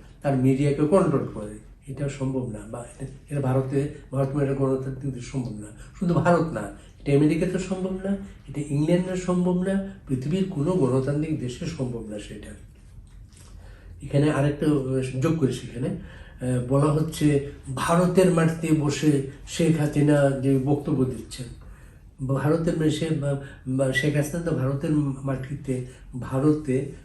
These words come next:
কোনো নি-, নিষিদ্ধ মানুষ না ভারতের কাছে। শেখ হাসিনা ভারতে তার একজন গেস্ট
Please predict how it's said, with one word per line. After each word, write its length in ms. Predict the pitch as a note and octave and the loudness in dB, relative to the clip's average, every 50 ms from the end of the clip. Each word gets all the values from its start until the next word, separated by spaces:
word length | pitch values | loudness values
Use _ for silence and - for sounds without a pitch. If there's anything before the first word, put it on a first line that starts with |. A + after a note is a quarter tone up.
| - - - | -18 -10 -6
কোনো 140 | C3+ C3 | -4 -2
নি-, 480 | C3 C3 C3+ C#3+ D3 D#3 F3 E3 - D3 | 0 0 2 2 2 2 0 0 0 2
নিষিদ্ধ 400 | D#3+ D#3+ - G#3 F#3+ E3 C#3+ D3+ | 2 2 4 2 2 0 0 2
মানুষ 480 | C#3 B2+ B2 B2 B2+ B2+ B2 - - C3+ | 2 2 0 0 -2 -2 -2 -4 -4 -6
না 60 | B2 | -6
ভারতের 440 | B2 B2 A#2+ A#2 - - A#2 - - | -4 -6 -8 -8 -8 -8 -10 -8 -10
কাছে। 340 | G#2+ G2+ - - - - - - - - - - - - - | -12 -12 -14 -14 -16 -18 -20 -20 -20 -20 -20 -20 -20 -20 -12
শেখ 220 | - C#3 C3+ B2 | -6 -4 -2 0
হাসিনা 260 | C3+ B2+ - E3+ F3 | 0 0 0 2 2
ভারতে 580 | E3 C#3 B2 B2+ B2+ B2+ B2+ C3+ D#3 F3 A3+ - - - - - - - | 2 2 2 0 0 -2 -2 0 0 0 0 -2 -4 -10 -16 -18 -10 -6
তার 220 | B2+ B2+ B2+ B2+ | -4 -2 0 0
একজন 380 | C3+ C3+ C#3 E3 F3+ F#3 D3+ C3 B2 - | 0 -2 -2 -2 -2 -2 -2 -2 0 2
গেস্ট 580 | C#3+ C3+ C3 - - - - - - - - | 2 2 2 2 -2 -6 -8 -10 -10 -12 -16